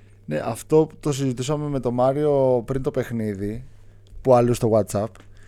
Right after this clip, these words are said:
Ε, και μου λέει, ρε παιδί μου, ο Μάριος, σωστά, έχει ένα point σε αυτό που λέει, ότι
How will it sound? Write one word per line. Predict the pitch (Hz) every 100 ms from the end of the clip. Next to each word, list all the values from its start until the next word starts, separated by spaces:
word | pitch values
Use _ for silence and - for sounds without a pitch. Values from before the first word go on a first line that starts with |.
| - - -
Ε, | - 127 123 123 127 120 120 120 -
και | - 131 135 135 131 131 131
μου | 131 139
λέει, | 160 185
ρε | 170
παιδί | 160 170
μου, | 170
ο | 156
Μάριος, | 156 160 165 160 139 - - - - - -
σωστά, | 147 156 - 226 233 170
έχει | 170 196
ένα | 175 143
point | 151 135 123
σε | -
αυτό | 104 117
που | -
λέει, | 113 113
ότι | 120 139